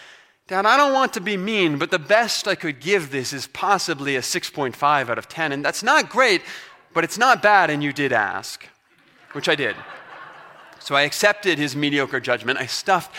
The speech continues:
down my disappointment, and now he gets nothing but Kraft Dinner until he's ten, although,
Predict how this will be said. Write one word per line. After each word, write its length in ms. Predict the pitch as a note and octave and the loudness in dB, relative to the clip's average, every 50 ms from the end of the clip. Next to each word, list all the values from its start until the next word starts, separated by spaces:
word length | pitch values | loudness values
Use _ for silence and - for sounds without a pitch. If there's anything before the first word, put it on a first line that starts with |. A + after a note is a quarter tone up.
| - - - - | -12 -12 -12 -4
down 280 | - E3 E3+ F3+ F3+ F3 | 0 2 2 2 2 2
my 140 | E3 D#3 C#3+ | 0 0 0
disappointment, 720 | C3 D#3 C#3+ - D3+ - - F3+ F#3+ E3+ C#3+ C3+ C3 A#2+ | -2 -4 -6 -6 -8 -6 -2 -2 -2 0 0 -2 -4 -4
and 100 | C3+ C3+ | -4 -2
now 180 | D3 D#3+ F3 E3+ | 0 0 2 2
he 100 | F3+ F3 | 0 -2
gets 180 | E3+ D#3 - | -2 -4 -4
nothing 420 | D3+ D#3 D#3+ E3+ E3 - E3+ D#3 D3+ | -4 -4 -4 -4 -2 -4 -6 -4 -4
but 140 | C#3 C3+ - | -4 -4 -4
Kraft 300 | - D#3 C#3 B2 A2+ - | -2 -2 -2 -2 -4 -8
Dinner 260 | D3 D3+ D3+ C#3+ C3 | -6 -4 -2 -2 -2
until 300 | A#2+ A#2 G#2+ - A#2+ A2 | -2 -4 -6 -10 -12 -12
he's 240 | A2 A2+ G2+ - - | -12 -12 -14 -14 -14
ten, 360 | - - F#3 F#3 E3 D3 C3 | -8 -6 -4 -2 -2 -2 0
although, 300 | A#2+ B2+ C3+ D3 D3+ | 0 2 4 4 2